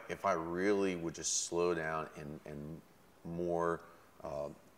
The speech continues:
focus and meditate on the Word of God, I would just get, I would, I would, I know this, we know this, we get so much more out of it.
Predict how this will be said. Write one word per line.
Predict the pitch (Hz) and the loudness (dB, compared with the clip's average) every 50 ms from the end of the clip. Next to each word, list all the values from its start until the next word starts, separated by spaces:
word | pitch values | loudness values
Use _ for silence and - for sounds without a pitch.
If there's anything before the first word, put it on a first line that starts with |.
| - - - - - - - - - - - - - - - | -20 -18 -18 -18 -18 -18 -20 -20 -20 -20 -20 -20 -20 -20 4
focus | - 117 107 101 - 104 95 - - | 8 8 8 8 6 4 0 0 -2
and | - 82 78 78 | -4 -4 -4 -2
meditate | 78 80 82 85 - - - 82 78 73 | 0 0 0 -2 -4 -4 -2 -2 -2 0
on | - 76 76 71 | 0 -2 -2 -2
the | 71 | -2
Word | 71 71 71 71 71 73 71 | -6 -6 -6 -4 -2 -2 -4
of | 71 69 71 | -4 -6 -6
God, | - - 73 71 71 69 67 65 65 67 - - - - - - - - - - - | -2 0 0 2 2 0 0 -2 -4 -6 -10 -16 -20 -20 -20 -20 -20 -20 -20 -6 -2
I | 82 | 0
would | 78 | 0
just | 76 73 69 78 73 | 0 0 -2 -4 -2
get, | - 80 78 78 - - - - - - - - - | 0 2 2 2 0 -4 -12 -20 -20 -20 -18 -6 -4
I | 85 | -2
would, | 80 71 - - - - - - | -2 -2 -6 -12 -20 -12 -4 -2
I | 76 | 0
would, | 80 85 85 - - - - - - | 0 0 -2 -4 -10 -20 -20 -6 0
I | - 101 | 2 6
know | 123 175 185 | 8 8 8
this, | - 80 - - - | 6 4 2 0 2
we | - 185 | 4 4
know | 202 139 98 82 | 6 6 4 4
this, | 73 71 69 - - | 2 0 -2 -2 0
we | 107 113 | 4 6
get | 113 117 - | 6 6 6
so | - - | 6 6
much | 123 117 101 - - | 6 4 2 2 2
more | 104 95 85 - | 2 2 4 4
out | 87 90 98 | 6 8 8
of | 98 82 - | 8 6 4
it. | - - - - | 0 -4 -4 -6